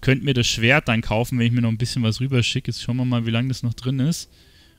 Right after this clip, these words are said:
Weil das war eigentlich auch ein Item, was prinzipiell interessant ist. Ah, das ist auch nur noch kurz drin, das werde ich auch nicht kriegen. Ja, schöne Scheiße. Jetzt habe ich auf dem Server hier vierundvierzig K und die Sachen sind ausgelaufen.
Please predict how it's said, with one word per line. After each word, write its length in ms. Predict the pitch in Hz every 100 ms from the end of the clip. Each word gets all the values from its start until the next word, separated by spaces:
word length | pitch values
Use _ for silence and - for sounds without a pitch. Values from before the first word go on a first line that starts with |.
| _
Weil 100 | 113
das 220 | 127 -
war 180 | 139 131
eigentlich 320 | 120 135 123
auch 140 | - 135
ein 80 |
Item, 340 | 110 120 - 139
was 140 | 123
prinzipiell 600 | - 143 151 151 123 131
interessant 560 | 123 - 117 - 127 131
ist. 200 | 123 -
Ah, 280 | 117 110 107
das 160 | 104
ist 120 | 113
auch 80 | 117
nur 100 | 117
noch 140 | 110 104
kurz 320 | 123 120 -
drin, 160 | 123
das 100 | 113
werde 140 | 113 113
ich 40 |
auch 60 | 117
nicht 180 | 117 -
kriegen. 300 | 117 110 117 - - - - - - - - -
Ja, 120 | 135
schöne 380 | - 156 156 127
Scheiße. 320 | 127 120 123
Jetzt 100 | 117
habe 140 | 131
ich 60 | 139
auf 100 | 123
dem 160 | 139 127
Server 320 | 123 143 139
hier 160 | 123
vierundvierzig 560 | 127 147 147 135 - -
K 220 | - 131
und 60 | 147
die 60 |
Sachen 240 | 131 127 117
sind 160 | 104
ausgelaufen. 720 | 101 107 - 107 104 110 117